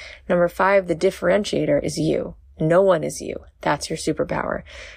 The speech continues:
Number six, forget the big game. Focus on your first client. Number seven, success is a state of being. It's about having twenty seconds of pure courage, connecting with humans, doing it messy, and doing what matters. Number eight, there are people who want you to do what lights you up, and they will pay you for it.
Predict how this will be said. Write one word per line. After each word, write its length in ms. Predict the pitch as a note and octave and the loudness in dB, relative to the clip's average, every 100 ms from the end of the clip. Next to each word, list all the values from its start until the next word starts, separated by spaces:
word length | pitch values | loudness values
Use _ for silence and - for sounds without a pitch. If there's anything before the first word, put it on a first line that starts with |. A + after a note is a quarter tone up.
| - | -2
Number 220 | E3 D#3+ | 0 0
six, 320 | D#3+ G#3 G#3 | 0 -2 -2
forget 380 | - F3+ F3+ F#3 | -2 0 2 0
the 80 | F#3 | 0
big 180 | F3 D#3+ | 0 0
game. 320 | D3+ C#3 - - | 0 -2 -6 -6
Focus 380 | - E3 F3 D#3+ | -2 0 0 -2
on 160 | D#3+ | -2
your 80 | D3+ | -2
first 260 | - F#3+ - | -2 -2 -4
client. 420 | - - E3 - - - - - - | -6 -4 -4 -8 -18 -20 -20 -12 -4
Number 220 | D#3+ D#3+ | -2 -2
seven, 480 | - G#3 F#3+ E3 D#3+ | 2 2 4 2 -2
success 600 | - F3+ - F3+ F3+ - | -6 -6 -2 0 0 -4
is 160 | F3 | -8
a 40 | D#3+ | -6
state 240 | - D3+ | -2 -2
of 60 | D3 | -2
being. 380 | - - - - - - - | -2 -2 -4 -8 -12 -16 -6
It's 180 | F3+ F3 | -4 0
about 200 | E3 - | 0 2
having 360 | E3 D#3+ D#3 | 0 2 0
twenty 400 | D3+ - F#3 A#3+ | -2 -2 0 2
seconds 480 | A#3+ G#3 G3+ E3+ D#3 | 2 0 0 -2 -2
of 80 | D3+ | -6
pure 260 | - - | -2 0
courage, 460 | F3+ - - - - | 0 -2 -2 -2 -4
connecting 560 | - D3+ D#3+ E3+ - F#3+ | -4 -2 0 0 0 -2
with 220 | F#3 - | -2 -2
humans, 400 | D#3+ D3+ D3 C#3+ | -2 0 0 0
doing 280 | E3+ G3+ A3+ | 2 2 2
it 120 | - | 0
messy, 480 | D3 D#3+ C#3+ C#3+ - - - - | -4 -2 -2 -2 -4 -16 -20 -6
and 160 | E3 D3+ | -2 0
doing 180 | D3 | 0
what 120 | D3 - | 0 -2
matters. 500 | - - - - - - - - - | -4 -4 -4 -4 -8 -12 -16 -18 -8
Number 220 | E3+ E3 F3+ | 0 2 4
eight, 260 | F#3 G#3+ - | 4 4 4
there 120 | F3 | 2
are 60 | E3 | 2
people 400 | - G3+ G#3+ G#3 | 0 0 2 2
who 80 | |
want 380 | E3+ D#3+ D#3+ - | 0 2 2 2
you 100 | F3 | 0
to 120 | E3+ | 0
do 220 | D#3+ D3+ C#3+ | 0 0 2
what 220 | C#3+ - | 0 0
lights 300 | D3+ D3+ - | -2 0 0
you 120 | E3 | 2
up, 220 | D3 - | 0 -2
and 160 | - D#3 | -6 -2
they 80 | C#3+ | 0
will 140 | C#3+ | -2
pay 220 | - D#3+ | -2 -2
you 180 | D#3 D3 | 0 0
for 260 | - - - | -2 -2 -2
it. 240 | - - | -2 -6